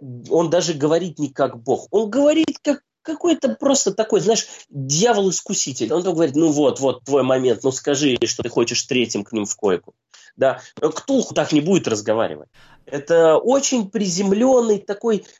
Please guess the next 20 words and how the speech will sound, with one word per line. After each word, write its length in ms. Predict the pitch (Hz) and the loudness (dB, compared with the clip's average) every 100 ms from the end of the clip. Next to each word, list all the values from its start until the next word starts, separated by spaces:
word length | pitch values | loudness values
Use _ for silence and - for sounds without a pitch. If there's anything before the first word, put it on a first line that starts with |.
| - | -14
м-, 360 | 175 180 202 220 | -10 -6 -2 2
мелочный, 680 | 247 233 214 190 - 156 | 4 4 4 2 0 -2
ну, 140 | 165 226 | 0 0
то 120 | 233 | 0
есть 180 | 190 - | -2 -2
понятно, 360 | 151 185 220 | 0 0 -2
что 200 | 151 - | -4 0
у 20 | 135 | 2
него 160 | 143 | 2
какое-то 400 | 135 127 120 120 | -2 -2 -2 -2
там 200 | 113 117 | -2 -2
могущество, 760 | 98 131 131 170 165 - - 107 | 0 0 0 0 -4 -10 -8 -2
да, 280 | 104 123 107 | 2 2 0
то 140 | 101 | -4
есть 140 | 92 | -6
он, 160 | 98 101 113 113 | -6 -4 -2 0
он 160 | 120 | 2
наделён 420 | 120 113 117 120 113 | 2 0 0 0 0
большими 360 | 117 - 131 | -2 2 2
силами, 540 | 127 - 202 175 131 | 2 2 2 4 2